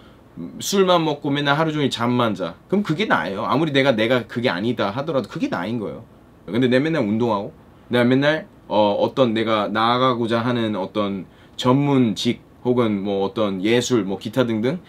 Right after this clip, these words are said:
이걸 위해서 내가 맨날 이걸 해요? 그럼 이 사람 그냥 개멋있는 사람인 거예요. 이해되죠? 그거예요, 바로 여러분. 자존감 올리는 방법은 행동, 그리고 습관적인 행동, 계속 지속적인 행동, 행동, 행동, 행동, 행동, 행동,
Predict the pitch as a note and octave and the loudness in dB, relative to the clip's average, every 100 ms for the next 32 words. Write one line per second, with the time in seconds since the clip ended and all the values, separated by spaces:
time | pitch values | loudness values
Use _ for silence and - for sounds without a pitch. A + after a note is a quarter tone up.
0 | - C3 D3+ B2+ C#3 B2+ B2+ C#3 C3+ G2 | 0 4 6 8 6 6 2 2 2 0
1 | G2+ G#2+ C#3 C#3 F3 - - A3+ F#3+ G3 | 0 -2 -2 -6 -8 -16 -10 0 2 4
2 | A3+ - - A3+ - - - - - - | 2 -2 -2 -2 -2 -12 -20 -20 -8 0
3 | G#3 B3+ G#3+ F3+ C3 A#2+ G2 E2 D#2+ E2+ | 6 8 8 4 2 -2 -6 -8 -12 -14
4 | - - - - - - - D#3 D3 A#2 | -16 -20 -20 -20 -20 -20 2 6 6 6
5 | G2 F2 - - F3 G3+ E3+ A2+ G2 G2 | -2 -6 -14 2 4 6 6 4 0 -6
6 | F2+ E2 D#2+ D#2 - B2 A#2 G#3 G#3+ G3 | -6 -10 -14 -18 -4 0 2 2 4 4
7 | A#2+ A#2 B2+ G2 F#2+ G2 G2 B2+ C#3 - | 4 2 2 0 -6 -4 -2 -4 -6 -20
8 | - - - - - - E3+ F3+ B2+ - | -20 -20 -20 -20 -20 -4 2 4 2 -2
9 | - - A#2+ G#2+ - - - G3+ E3 B2 | -14 -8 -4 -2 -2 -2 4 4 4 0
10 | G2+ F#2 D#2+ C2+ - A#2 E3 D3+ - - | -2 -4 -8 -14 -6 0 0 0 -6 -2
11 | D3 - D#3+ A2+ A2 F2+ E3+ G3 D#3+ G#2+ | 0 0 0 -2 -4 -4 0 0 0 -4
12 | - - G3 G3 F3+ E3+ F3 D3 F3+ E3+ | -8 -6 -2 2 2 2 0 0 0 2
13 | D#3 F#3+ E3+ C#3 F3 F#3+ D#3+ G#2 | 2 0 0 0 0 2 0 -2